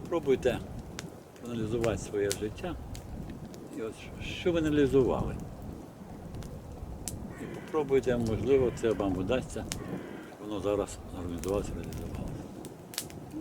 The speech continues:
багато скажуть, це нереально. Нереально. Нереально, коли думка не приходить. Якщо думка просто прийшла, то це реально. Думка про те, чого не може бути, вона просто не прийде.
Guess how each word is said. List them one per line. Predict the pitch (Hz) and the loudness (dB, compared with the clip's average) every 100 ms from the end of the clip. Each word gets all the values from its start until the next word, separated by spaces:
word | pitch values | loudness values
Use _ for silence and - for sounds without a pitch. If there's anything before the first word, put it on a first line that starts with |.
| 139 | -2
багато | 127 127 113 | 0 2 0
скажуть, | - 110 104 104 | 2 2 2 0
це | 107 | 0
нереально. | 98 95 76 73 - - - - - - - - - - - - - | 2 0 0 -2 -4 -8 -8 -8 -8 -8 -6 -6 -4 -4 -4 -4 -4
Нереально. | 92 90 - 92 - - - - - - - - - - - - | -4 -4 -4 -4 -6 -8 -8 -10 -12 -12 -12 -12 -10 -8 -4 -2
Нереально, | 104 147 180 160 123 | -2 0 0 0 2
коли | 123 135 131 - - - - - - - - - - - - - | 6 6 4 -2 -8 -8 -8 -8 -8 -8 -6 -6 -4 -6 -6 -2
думка | 95 113 104 | 2 4 4
не | 95 | 0
приходить. | 82 - - - | 0 -2 -2 -4
Якщо | 90 131 | -2 0
думка | 135 127 123 | 0 2 2
просто | 120 113 110 - | 0 0 -2 -2
прийшла, | 123 139 | 0 0
то | 127 - | 0 0
це | 101 | 0
реально. | 85 - - - - - - - - - - - - - - 104 | 0 -2 -6 -4 -4 -4 -8 -6 -6 -6 -4 -2 -2 -4 -4 -2
Думка | 123 113 120 | -2 0 2
про | 120 | 2
те, | 120 127 117 - | 4 4 4 2
чого | 107 113 | 2 2
не | 101 98 | 4 4
може | 139 131 95 | 4 4 4
бути, | 78 80 - - - - - | 2 -4 -6 -8 -10 -14 -10
вона | 101 95 | -8 -6
просто | - - 87 | -6 -6 -6
не | 85 | -4
прийде. | - 80 - | -6 -6 -8